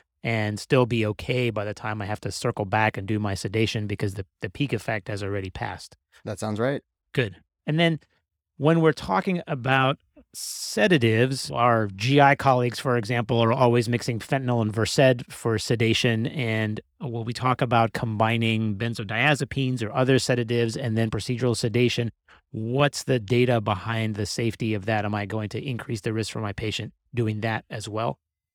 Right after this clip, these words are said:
Speaker 2: Yeah, so most of the literature out there in the emergency department for procedural sedation is related to sedatives and the use of ketamine for procedural sedation. And in adults,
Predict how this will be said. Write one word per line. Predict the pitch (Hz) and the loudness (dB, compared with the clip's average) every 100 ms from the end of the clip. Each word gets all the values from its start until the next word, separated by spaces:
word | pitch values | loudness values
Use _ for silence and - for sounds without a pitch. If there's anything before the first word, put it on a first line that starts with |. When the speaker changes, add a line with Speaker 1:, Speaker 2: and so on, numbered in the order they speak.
| _ _ _ _ _ _ _ _ | _ _ _ _ _ _ _ _
Speaker 2:
Yeah, | 170 165 | 2 4
so | 151 | 4
most | 135 165 196 | 4 4 4
of | 190 | 4
the | 143 | 4
literature | 135 131 143 120 | 4 2 2 2
out | 113 - | 2 4
there | 120 113 | 4 4
in | 95 | 2
the | 104 | 0
emergency | 101 101 104 | 0 -2 -4
department | 85 110 82 101 - | -4 -2 0 -2 -6
for | 104 95 92 | -6 -4 -6
procedural | - 107 117 95 | -8 -6 -4 -4
sedation | - 101 101 - 104 95 | -4 -4 -4 -4 -6 -6
is | 92 98 | -8 -6
related | 98 110 117 113 104 101 _ _ _ _ | -2 0 2 2 2 -2 _ _ _ _
to | - 120 107 104 98 90 | -2 0 2 2 -2 -2
sedatives | - 139 127 123 117 110 110 - - _ _ - | 2 2 4 4 4 0 -6 -10 -12 _ _ -6
and | 113 107 107 | -2 0 -2
the | 107 | -2
use | 107 107 | -4 -6
of | - | -8
ketamine | - 143 113 104 95 | 0 2 2 0 -4
for | 95 | -8
procedural | - - 104 92 87 | -12 -8 -6 -6 -8
sedation. | 90 92 87 90 85 90 - _ _ _ - | -8 -8 -8 -8 -8 -10 -14 _ _ _ -6
And | 120 113 | -2 0
in | 117 110 | 0 -2
adults, | 98 160 175 127 117 - - | 4 8 8 8 4 -6 -10